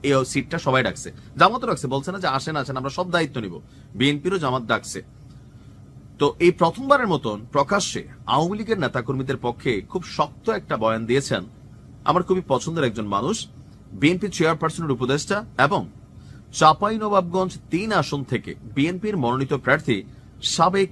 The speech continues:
এমপি হারুন রশিদ সাহেব, যিনি আওয়ামী লীগের সময় এমপি ছিলেন, এমনকি সংসদে মোটামুটি, আহ, অনেক কথা বলতেন, কোরআন সুন্নাহকেও কিছুটা,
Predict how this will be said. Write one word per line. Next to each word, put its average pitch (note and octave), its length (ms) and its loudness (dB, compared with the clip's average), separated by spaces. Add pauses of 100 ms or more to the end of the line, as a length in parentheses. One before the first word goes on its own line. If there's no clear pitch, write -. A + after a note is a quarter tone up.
এমপি B2+ 380 0 (100)
হারুন F#3 280 0
রশিদ A#2 280 -4
সাহেব, F#2+ 260 -2
যিনি A2+ 160 -2
আওয়ামী A2+ 200 2
লীগের C3 140 0
সময় E3+ 220 -2
এমপি B2 220 0
ছিলেন, C#3+ 240 2
এমনকি D#3+ 320 2 (800)
সংসদে F3+ 600 2 (480)
মোটামুটি, C3+ 540 4 (340)
আহ, G#2+ 360 4
অনেক F#3+ 200 0
কথা B2+ 220 0
বলতেন, G#2+ 360 -4
কোরআন D3 260 0
সুন্নাহকেও C#3 440 0
কিছুটা, A#2+ 480 -2